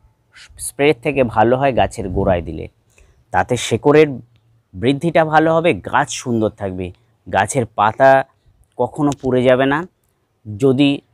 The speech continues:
প্রচণ্ড জল টান দিয়ে রাখেন তাহলে হয়তো পাতা পুড়বে,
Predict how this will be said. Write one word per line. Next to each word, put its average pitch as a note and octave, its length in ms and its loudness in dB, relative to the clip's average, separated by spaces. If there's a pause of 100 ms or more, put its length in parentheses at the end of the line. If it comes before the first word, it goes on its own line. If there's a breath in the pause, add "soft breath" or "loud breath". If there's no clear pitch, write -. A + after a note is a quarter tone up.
(800)
প্রচণ্ড F#3+ 360 4 (140)
জল C3+ 220 4
টান D3 240 0
দিয়ে C3+ 180 0
রাখেন C#3 320 -2 (260)
তাহলে C3 300 -2
হয়তো A#2 260 -2
পাতা G2+ 260 -4
পুড়বে, G2 360 -6